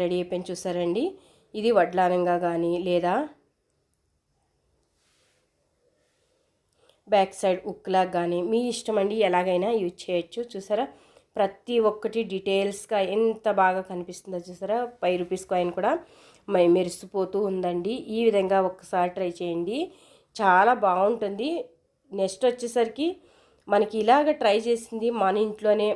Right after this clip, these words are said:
మన చేతులతో రెడీ చేసింది. చాలా ఇష్టంగా అమ్మవారికి కూడా చాలా ఇంత కష్టపడి చేసినందుకు ఒక ఫలితం అనేది ఉంటుందండి ఎప్పుడూ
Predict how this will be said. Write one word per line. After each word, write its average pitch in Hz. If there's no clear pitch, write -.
మన 185
చేతులతో 202
రెడీ 185
చేసింది. 190
చాలా 196
ఇష్టంగా 214
అమ్మవారికి 196
కూడా 196
చాలా 185
ఇంత 196
కష్టపడి 190
చేసినందుకు 185
ఒక 196
ఫలితం 175
అనేది 190
ఉంటుందండి 175
ఎప్పుడూ 180